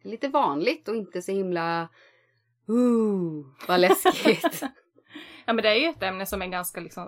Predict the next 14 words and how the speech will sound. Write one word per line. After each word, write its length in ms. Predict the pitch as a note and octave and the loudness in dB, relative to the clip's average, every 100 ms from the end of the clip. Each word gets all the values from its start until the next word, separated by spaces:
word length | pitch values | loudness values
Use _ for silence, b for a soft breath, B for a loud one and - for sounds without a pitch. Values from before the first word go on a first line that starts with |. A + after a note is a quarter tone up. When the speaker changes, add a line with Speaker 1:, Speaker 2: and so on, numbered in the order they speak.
| - | -14
Speaker 2:
eh, 280 | - - - | -16 -18 -18
svårt 520 | - - A3 G3+ - | -16 -8 -4 -4 -4
att 200 | E3+ - | -10 -8
närma 400 | G#3 G#3 E3 D#3 | -6 -6 -6 -8
sig 240 | - G3 F3 | -6 -6 -6
när 100 | F3 | -8
man, 280 | F3 E3+ E3+ _ _ _ _ _ - | -8 -10 -12 _ _ _ _ _ -10
eh, 200 | F3+ - | -6 -2
är 80 | F#3 | -2
ny 220 | G3 E4+ | -4 -6
inom 300 | C4 - - | -8 -10 -12
det 100 | - | -12
också, 200 | - - | -12 -14
k-, 140 | - | -14